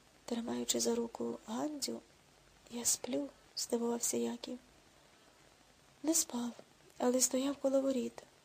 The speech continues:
удвох із Ганзею. А Зося сідала у машину із Кшиштофом. Та Зося, що не мала приїхати до нього. Та Зося, що знайшла, це ж знайшла своє трудне щастя з ним і свою смерть,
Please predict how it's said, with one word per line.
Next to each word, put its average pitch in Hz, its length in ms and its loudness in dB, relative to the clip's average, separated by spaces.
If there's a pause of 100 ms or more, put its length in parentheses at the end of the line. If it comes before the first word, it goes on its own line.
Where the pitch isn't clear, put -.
(180)
удвох 254 400 0
із 254 100 -4
Ганзею. 226 600 -2 (560)
А 254 80 2
Зося 247 280 6
сідала 247 380 4
у 240 100 4
машину 254 460 0
із 247 140 4
Кшиштофом. - 800 0 (880)
Та 254 160 6
Зося, 285 400 4 (420)
що - 200 4
не 262 120 2
мала 285 220 4
приїхати 262 520 2
до 254 120 6
нього. 233 340 -4 (380)
Та 262 160 6
Зося, 277 320 6
що 262 200 4
знайшла, 254 580 4 (180)
це 262 200 4
ж 254 60 4
знайшла 254 680 4 (600)
своє 262 380 6
трудне 247 360 4
щастя 269 640 6
з 240 120 6
ним 269 240 -2 (300)
і 233 80 -4
свою 233 360 2
смерть, 226 540 -2